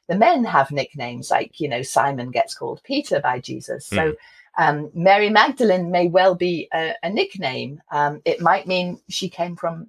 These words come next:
Speaker 1: the town of Magdala, or it might also mean she was a, a tower, because the Aramaic word migdal means,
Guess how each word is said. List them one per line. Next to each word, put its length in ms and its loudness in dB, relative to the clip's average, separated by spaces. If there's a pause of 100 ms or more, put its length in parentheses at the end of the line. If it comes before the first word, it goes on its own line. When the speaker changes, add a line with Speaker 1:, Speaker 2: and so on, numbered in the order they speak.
(120)
Speaker 1:
the 60 -4
town 260 -2
of 100 -14
Magdala, 560 2 (100)
or 220 2
it 140 -2
might 240 0
also 280 0
mean 280 -8
she 260 -4
was 200 0
a, 140 6 (360)
a 80 2
tower, 580 4
because 460 -4
the 360 -4
Aramaic 520 -2
word 300 0 (100)
migdal 520 -2
means, 360 -14